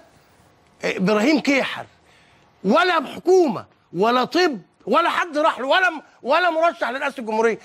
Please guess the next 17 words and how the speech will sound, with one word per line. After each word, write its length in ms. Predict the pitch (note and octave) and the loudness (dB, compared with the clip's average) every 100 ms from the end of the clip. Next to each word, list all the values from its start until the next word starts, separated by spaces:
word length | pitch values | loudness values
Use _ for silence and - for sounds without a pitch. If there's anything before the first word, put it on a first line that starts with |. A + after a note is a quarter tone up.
| - | -6
أنا 160 | B3+ B3 | -2 0
كان 180 | A#3+ C#4 | 0 0
نفسي 200 | D#4 - C4 | -2 -2 -2
ينزل 200 | C4+ A3+ | 0 2
مرشح 520 | G3+ D4 D4+ D4+ - - - - | 2 0 -2 -6 -6 -20 -12 -2
النهاردة 480 | G#3 G#3 C4 A3+ G#3+ | 0 2 2 2 2
والبهايم 420 | G3 G3+ C#4 B3+ | 2 2 2 0
بتموت، 380 | A3+ B3+ D#4 D#4 - - - - | -4 0 0 -2 -10 -20 -8 -2
إحنا 240 | D4+ A#3 B3 | -2 0 0
نعمل 340 | B3+ C4 A3 | 0 0 -2
صندوق 340 | - G#3 F#3+ C4 | 0 -2 0 -2
للكوارث 680 | A3+ - G#3+ C#4 D#4+ - - - | -2 2 2 4 2 -4 -12 -2
من 180 | C#4 B3 | 0 2
جيوبنا، 440 | C#4+ D4+ F#3 A2 - _ _ _ _ _ - - | 4 2 0 -8 -18 _ _ _ _ _ -20 -10
عشان 380 | - G3 C#4+ D#4 | -8 -2 0 0
الناس 300 | B3+ B3+ D4+ | 0 0 0
دي 340 | A3 D#4+ D4 | 0 0 -2